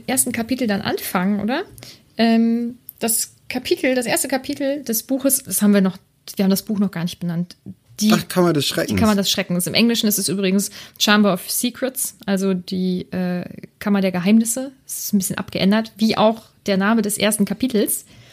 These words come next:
Speaker 1: Ähm, ein grässlicher Geburtstag ist nämlich im Original,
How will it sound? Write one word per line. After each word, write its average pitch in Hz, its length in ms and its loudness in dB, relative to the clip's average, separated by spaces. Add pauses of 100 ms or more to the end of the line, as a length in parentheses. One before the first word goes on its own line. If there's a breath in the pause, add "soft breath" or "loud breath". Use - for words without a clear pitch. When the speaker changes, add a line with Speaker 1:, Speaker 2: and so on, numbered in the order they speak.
(320 soft breath)
Speaker 1:
Ähm, 202 320 0
ein 202 160 2
grässlicher 254 420 0
Geburtstag 285 720 -2 (720 loud breath)
ist 277 300 0
nämlich 294 420 0
im 247 160 0
Original, 247 640 0